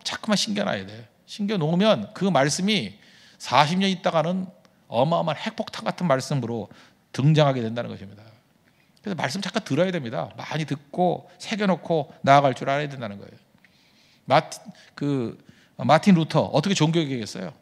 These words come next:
하나님 말씀을 가슴에 품은 거예요. 품었던 것이 불이 붙었죠. "오직 의인은 믿음으로 말미암아 살리라." 한 구절 갖고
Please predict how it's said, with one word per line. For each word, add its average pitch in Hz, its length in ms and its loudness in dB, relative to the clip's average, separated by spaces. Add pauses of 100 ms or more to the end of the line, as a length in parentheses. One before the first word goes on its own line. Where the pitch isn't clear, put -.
(440)
하나님 196 280 -4
말씀을 143 240 -2
가슴에 - 300 -8
품은 208 280 -8
거예요. 104 180 -10 (380)
품었던 185 320 -6
것이 151 160 -6
불이 143 200 -2
붙었죠. 135 460 -8
"오직 127 480 -4
의인은 123 500 -2
믿음으로 127 360 -2
말미암아 107 400 -6
살리라." 143 360 -10 (600)
한 262 300 -4
구절 226 280 2
갖고 147 720 0